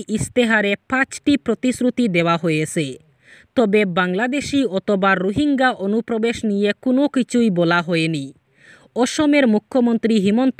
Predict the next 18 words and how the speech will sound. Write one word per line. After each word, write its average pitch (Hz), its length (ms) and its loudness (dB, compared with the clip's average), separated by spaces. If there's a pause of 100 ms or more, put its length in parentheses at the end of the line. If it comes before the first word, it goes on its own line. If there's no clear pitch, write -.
বিশ্ব 190 280 -2 (100)
শর্মা, 165 420 -2 (600)
কেন্দ্রীয় 269 540 0
মন্ত্রী 220 420 0 (160)
অন্নপূর্ণা 262 800 2
দেবী 160 400 -2 (480)
ও 196 80 2 (100)
শিবরাজ 208 580 0
সিং 285 240 2
চৌহানের 220 600 0
উপস্থিতিতে 220 760 -2 (120)
ঝাড়খণ্ড 254 600 0
বিজেপির 196 580 0
প্রধান 220 440 0
বাবুলাল 185 500 0
মারান্ডি 170 540 -2 (540)
দলের 196 520 2
ইস্তেহারের 220 680 -2